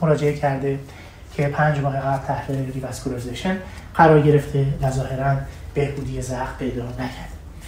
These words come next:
خب، اه، همین ابتدا لازم هست که خدمتتون عرض کنم که ما متاسفانه هنوز هیچ گایدلاین مشخصی نداریم که بگه که نحوه،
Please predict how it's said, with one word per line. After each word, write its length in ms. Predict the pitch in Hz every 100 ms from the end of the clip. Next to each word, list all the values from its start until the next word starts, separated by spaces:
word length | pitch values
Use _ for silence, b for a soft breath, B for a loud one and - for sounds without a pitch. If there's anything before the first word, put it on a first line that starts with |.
| B B B -
خب، 300 | 202 190 -
اه، 160 | 185 175
همین 320 | 170 233 226
ابتدا 480 | 208 - 170 190 185
لازم 300 | 156 135 143
هست 160 | 165 -
که 60 | 165
خدمتتون 480 | - 139 143 151
عرض 240 | 151 165 -
کنم 240 | 156 151 151 B B B -
که 60 |
ما 180 | 180 196
متاسفانه 960 | 180 - 143 135 - 143 139 135 165 170 B B B -
هنوز 360 | 180 175 208 208
هیچ 280 | - 208 -
گایدلاین 460 | 143 135 131 127
مشخصی 540 | 127 - 135 156 151 170
نداریم 420 | 156 131 117 117 B B B -
که 120 | -
بگه 360 | 165 180 156 139
که 200 | - 139
نحوه، 840 | 139 143 - 151 170 185 185 180